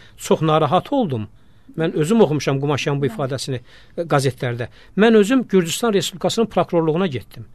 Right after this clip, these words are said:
Hətta rayon prokurorluğuna yox, Respublika prokurorluğuna gedib. Mən oraya müraciət elədim ki, bəs mənim haqqımda Azərbaycanda belə söz söhbətlər, bəlkə məni tutasınız. Və deyir,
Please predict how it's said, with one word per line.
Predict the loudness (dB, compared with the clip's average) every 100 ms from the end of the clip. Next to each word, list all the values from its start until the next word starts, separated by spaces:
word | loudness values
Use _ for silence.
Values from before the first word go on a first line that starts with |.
| -16
Hətta | -14 -6 -2
rayon | 2 2
prokurorluğuna | 2 0 0 -2 -2 -2
yox, | -2 -4 -6 -20 -20 -4
Respublika | -2 -2 -2 -2
prokurorluğuna | 0 -2 0 -2 -2 -6
gedib. | -8 -12 -16 -20 -8 0
Mən | 4
oraya | 6 6
müraciət | 6 4 2 0
elədim | 0 0
ki, | -2 -4
bəs | -4 -6 -18 -6 2
mənim | 4 4
haqqımda | 2 0 -2
Azərbaycanda | 0 0 0 0 -2
belə | -2
söz | -2 -4
söhbətlər, | -4 -4 -4 -4 -2
bəlkə | -2 -2
məni | -2 -2 -4
tutasınız. | -4 -4 -4 -12 -16 -20 -8 -4
Və | 4
deyir, | 4